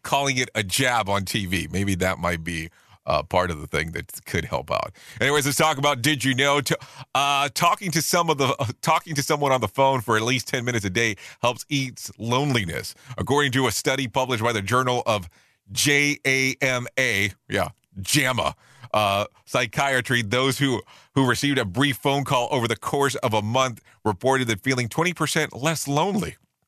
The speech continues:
on average. Anxiety and depression saw even greater decreases thanks to the phone conversations with trained volunteers who discuss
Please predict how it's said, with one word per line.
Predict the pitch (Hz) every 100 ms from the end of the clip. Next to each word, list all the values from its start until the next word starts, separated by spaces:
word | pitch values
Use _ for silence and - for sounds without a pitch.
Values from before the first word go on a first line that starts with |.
| _ _ _ _ _ _ _ _ -
on | 110 107
average. | 110 113 95 92 - - -
Anxiety | 107 107 139 190 190 175
and | 143
depression | 113 139 156 151
saw | 123 139 127 -
even | 143 127 123
greater | 107 151 185
decreases | 147 117 90 107 92 101 92 - - - - - _ _ -
thanks | 143 147
to | 165
the |
phone | - - 143 143
conversations | 151 139 123 117 143 139 147 117
with | 117
trained | - 143 143 139
volunteers | 113 135 123 101 143 143 139
who | 123
discuss | 110 - - 135